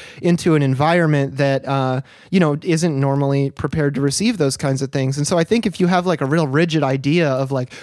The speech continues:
"Okay, this is what I'm going to get out of this experience," then, like, yeah, you said, like you said,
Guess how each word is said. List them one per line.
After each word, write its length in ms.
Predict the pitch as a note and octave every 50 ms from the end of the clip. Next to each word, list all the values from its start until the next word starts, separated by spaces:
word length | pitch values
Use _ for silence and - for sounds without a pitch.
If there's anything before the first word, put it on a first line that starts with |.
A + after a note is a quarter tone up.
| - - -
"Okay, 260 | F3 D3+ - F#3 C#3 C#3
this 200 | D3 F#3 - F#3
is 80 | D3+
what 100 | E3 D#3+
I'm 120 | D3+ D3+ D3
going 180 | D#3+ E3 E3
to 80 | C#3+ C3+
get 240 | C3 C#3 E3 F3 E3+
out 140 | D#3+ C#3+
of 80 | D3 C#3
this 180 | C#3+ D3 - -
experience," 800 | C3+ - - - - G3+ G#3 F#3 F3+ D#3 C#3+ C#3 D3 - - -
then, 300 | - E3+ D3+ D3 D3 C#3+
like, 240 | - - - -
yeah, 140 | D#3+ F3 F#3+
you 140 | D#3 C#3 B2+
said, 260 | - - D3+ D3 D3+ - D3 - _ -
like 180 | - D#3+ D3+ -
you 80 | C#3+
said, 260 | - - G#3 G3 D#3+